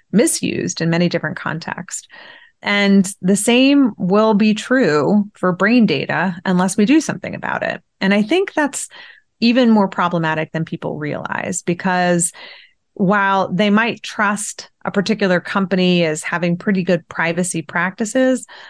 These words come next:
once that data is used, sold, what's the promise that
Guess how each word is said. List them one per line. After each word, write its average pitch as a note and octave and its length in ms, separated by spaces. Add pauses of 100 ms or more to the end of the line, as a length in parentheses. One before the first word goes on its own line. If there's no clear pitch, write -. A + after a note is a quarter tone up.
(260)
once D4 320
that A#4 240
data F3+ 600
is D#3+ 600 (180)
used, G3 1000
sold, F#3 840 (460)
what's C4 260
the F#4+ 100
promise G3+ 480
that - 200